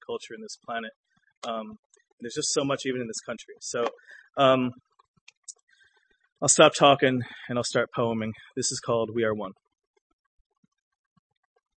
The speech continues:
With my first ever confident footstep into this world, the immeasurable moat surrounding New Jersey that is the rest of America, it sank in how insignificant I am.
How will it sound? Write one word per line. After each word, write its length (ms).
With 140
my 140
first 540
ever 200
confident 540
footstep 460
into 160
this 240
world, 360
the 160
immeasurable 580
moat 420
surrounding 480
New 140
Jersey 400
that 100
is 100
the 120
rest 260
of 80
America, 560
it 140
sank 340
in 140
how 200
insignificant 920
I 100
am. 240